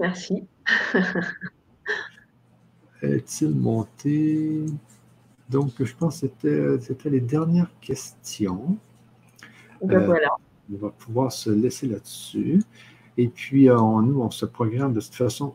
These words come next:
Speaker 2: une autre conférence pour vous, les amis. Euh, je ne sais pas quand exactement, mais c'est très bientôt avec Elisabeth, une autre Vibra conférence. Et, euh, si, euh, vous avez,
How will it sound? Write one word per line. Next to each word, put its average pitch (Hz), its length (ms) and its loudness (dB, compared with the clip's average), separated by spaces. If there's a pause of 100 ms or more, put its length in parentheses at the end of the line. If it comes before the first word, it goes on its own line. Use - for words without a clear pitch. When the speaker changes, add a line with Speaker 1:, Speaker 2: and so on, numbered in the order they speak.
(120)
Speaker 2:
une 180 160 10
autre 175 180 6
conférence 143 640 -2
pour 117 300 0
vous, 135 220 0
les 113 200 2
amis. 143 680 2 (480)
Euh, 104 540 2
je 98 100 -12
ne 98 40 -6
sais - 180 -12
pas - 160 -12 (120)
quand 151 140 -2
exactement, 120 840 0
mais 131 120 0
c'est 117 180 -2
très 143 180 -2
bientôt 127 440 0 (880)
avec 107 320 -2
Elisabeth, 113 680 4
une 120 120 0
autre 120 120 2
Vibra 110 300 0
conférence. 131 840 -2 (120)
Et, 147 280 8
euh, 113 260 4
si, 156 460 6
euh, 113 140 8
vous 104 320 2
avez, 107 160 4